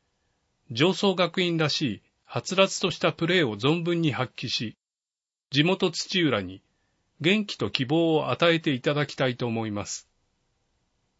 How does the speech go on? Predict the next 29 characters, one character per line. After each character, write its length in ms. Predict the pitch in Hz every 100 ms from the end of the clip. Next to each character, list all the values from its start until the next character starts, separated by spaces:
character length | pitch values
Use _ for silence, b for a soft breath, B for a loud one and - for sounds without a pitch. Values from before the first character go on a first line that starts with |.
| _
市 200 | - 226
民 180 | 226 139
の 80 | 101
皆 260 | 107 127
さ 160 | - 107
ん 100 | 95
に 100 | 95
は、 180 | 98 - _ _ _ _
選 300 | - 202 214
手 140 | - 110
に 140 | 95
届 360 | 120 120 127 -
く、 20 | _ _ _ _ -
力 360 | - 190 208
強 280 | 185 202 190
い 140 | 135 98
声 400 | - 147 151 147
援 160 | 143
を 80 | 127
よ 160 | 120 156
ろ 80 |
し 100 | 165
く 100 | -
お 80 | 160
願 240 | 147 139 123
い 60 |
し 140 | - 110
ま 100 | 90
す。 260 | - -